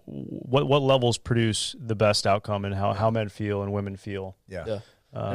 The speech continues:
Speaker 3: And I've heard, I've heard, uh, and I'm probably gonna get the terminology wrong, but free testosterone and total testosterone, is that
Speaker 1: Right.
Speaker 3: the two different ones? What's the difference in those two?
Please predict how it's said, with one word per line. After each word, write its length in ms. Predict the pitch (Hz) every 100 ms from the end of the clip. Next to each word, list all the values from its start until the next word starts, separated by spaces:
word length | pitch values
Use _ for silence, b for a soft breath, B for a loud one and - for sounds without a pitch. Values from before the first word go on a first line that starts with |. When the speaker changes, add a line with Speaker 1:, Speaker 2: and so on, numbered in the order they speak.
| 113
Speaker 3:
And 100 | - -
I've 120 | 143
heard, 340 | 165 143 123
I've 160 | - 139
heard, 380 | 165 139 123 - _
uh, 380 | 127 110 98 92 - _ -
and 80 | 110
I'm 160 | 113
probably 220 | - 117
gonna 80 | 104
get 80 | 104
the 60 | -
terminology 460 | 113 104 101 104 104
wrong, 180 | 101 101
but 160 | - - _
free 320 | - - 135 135
testosterone 1000 | 151 131 - 127 123 - 131 131 131
and 320 | 123 110 107 -
total 300 | - 123 143
testosterone, 580 | - 156 - 160 151 160
is 80 | 147
that 120 | 123
Speaker 1:
Right. 120 | 107 107
Speaker 3:
the 60 |
two 140 | 147 135
different 300 | 139 - 147
ones? 260 | 143 147
What's 180 | 139 -
the 80 | -
difference 380 | 120 113 110 -
in 80 |
those 180 | 98 92
two? 180 | - 82